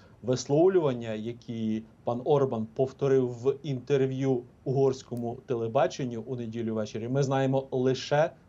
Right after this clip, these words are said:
з вуст самого угорського прем'єр-міністра. Отже, нам залишається лише, е, довіряти, що, е, це саме те,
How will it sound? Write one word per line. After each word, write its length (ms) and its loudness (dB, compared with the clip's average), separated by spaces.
з 260 -8
вуст 420 0
самого 680 2
угорського 520 0
прем'єр-міністра. 760 -6
Отже, 320 2
нам 280 -2
залишається 760 2
лише, 480 0
е, 340 4
довіряти, 800 2
що, 400 -2
е, 140 -4
це 200 0
саме 420 0
те, 380 0